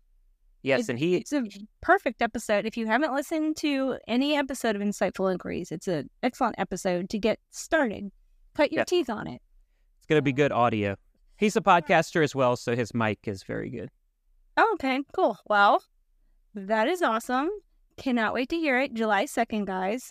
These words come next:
Speaker 2: Um, let's get into what is on the agenda this week.
Speaker 1: All right, so a little bit different. The rundown's gonna be a little different this week.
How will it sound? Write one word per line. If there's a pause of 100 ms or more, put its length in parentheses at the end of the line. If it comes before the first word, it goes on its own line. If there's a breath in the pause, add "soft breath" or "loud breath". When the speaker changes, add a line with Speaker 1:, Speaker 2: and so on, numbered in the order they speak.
Speaker 2:
Um,
let's
get
into
what
is
on
the
agenda
this
week.
Speaker 1:
All
right,
so (360)
a
little
bit
different.
The
rundown's
gonna
be
a
little
different
this
week.